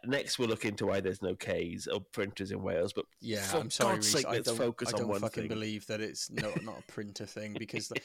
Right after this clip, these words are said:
Speaker 2: surely the, the whole of the U K would, you, you print, you don't, you, you print with inks, you don't print with letters.
Speaker 1: <laughs> No, I
Speaker 2: You don't
Speaker 1: think
Speaker 2: run out
Speaker 1: with
Speaker 2: of letters, do you?
Speaker 1: machines. I think he explains this, and he sent me a post, but I,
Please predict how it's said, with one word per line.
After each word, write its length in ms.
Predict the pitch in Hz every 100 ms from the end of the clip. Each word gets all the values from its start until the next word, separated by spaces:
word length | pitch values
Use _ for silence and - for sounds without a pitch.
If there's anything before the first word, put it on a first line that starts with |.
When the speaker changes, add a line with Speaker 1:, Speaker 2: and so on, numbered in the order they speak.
| -
Speaker 2:
surely 280 | - 160 139
the, 140 | 131 131
the 180 | 127
whole 340 | 127 143 139 135
of 80 | 131
the 80 |
U 180 | 135 135
K 280 | 135 156 131
would, 200 | 107 104 - _
you, 320 | - - 156 175
you 100 | 175
print, 240 | - 165
you 60 | 175
don't, 200 | 190 - - - -
you, 120 | 160 -
you 120 | 156
print 280 | 175 220 208
with 100 | 147 -
inks, 320 | 190 139 -
you 60 | 151
don't 120 | 175
print 180 | 165 90
with 100 | 113
letters. 500 | 135 104 80 131 -
Speaker 1:
<laughs> 60 | - -
No, 140 | 208 143
I 0 |
Speaker 2:
You 20 |
don't 0 |
Speaker 1:
think 140 | 160 151
Speaker 2:
run 100 | 156
out 60 | 139
Speaker 1:
with 80 | 147
Speaker 2:
of 40 |
letters, 200 | 143 147 151 143
do 120 | 117
you? 80 | 143
Speaker 1:
machines. 160 | 113 - 160 - 147 -
I 80 | 165
think 260 | - 285
he 160 | 247 185
explains 480 | 143 - 143 135 127
this, 120 | 107
and 80 | 117
he 60 | 113
sent 200 | 131 120
me 100 | 123
a 60 |
post, 560 | 107 117 98 104 - -
but 180 | 117 104 -
I, 220 | 120